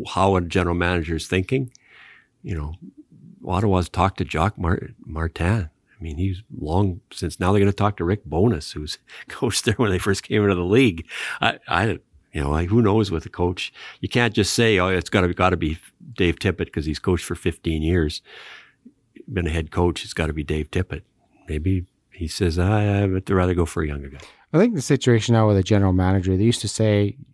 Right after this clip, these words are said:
Speaker 2: general manager can have three coaches before he gets, like, laid off. I think that's now at two coaches 'cause we've seen the <laughs> last two general managers get laid off after two coaches. So that kind of increases,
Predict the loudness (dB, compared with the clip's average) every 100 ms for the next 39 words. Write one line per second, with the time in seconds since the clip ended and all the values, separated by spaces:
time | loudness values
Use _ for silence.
0 | -2 2 4 6 4 2 0 -2 -2 -2
1 | 0 2 4 4 2 2 -2 -2 -6 -4
2 | -2 0 0 -2 -4 -8 -8 -8 -6 -6
3 | -6 -8 -4 -4 -2 -6 -2 -4 -4 -8
4 | 2 2 4 0 -2 -10 -10 -8 -8 -6
5 | 0 2 4 2 0 -10 -6 -4 -2 -2
6 | -2 -4 -8 -12 -14 -12 -12 -2 2 6
7 | 6 6 6 6 4 2 2 2 4 2
8 | 0 -2 2 4 4 2 _ _ -4 2
9 | 4 4 4 4 4 6 2 2 -6